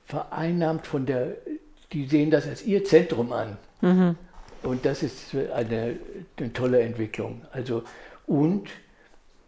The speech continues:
Speaker 1: die Leitung, die wir gefunden haben, und wir gucken sehr, dass wir, in Mali muss man immer aufpassen,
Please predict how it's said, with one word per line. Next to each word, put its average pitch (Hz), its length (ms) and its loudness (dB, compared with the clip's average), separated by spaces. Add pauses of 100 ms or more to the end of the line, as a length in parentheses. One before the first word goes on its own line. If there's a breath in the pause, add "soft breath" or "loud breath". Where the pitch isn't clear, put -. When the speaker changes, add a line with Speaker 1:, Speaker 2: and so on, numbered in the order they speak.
(180)
Speaker 1:
die 127 160 -2
Leitung, 143 480 2
die 160 180 2
wir 160 100 4
gefunden 151 560 -4
haben, 143 440 -4
und 160 280 -10
wir 127 160 -2
gucken 139 640 -6
sehr, 156 580 2
dass 156 420 -4
wir, 143 380 0 (240)
in 151 200 -6
Mali 143 340 2
muss 143 240 -4
man 135 140 -2
immer 151 240 -2
aufpassen, 143 640 -4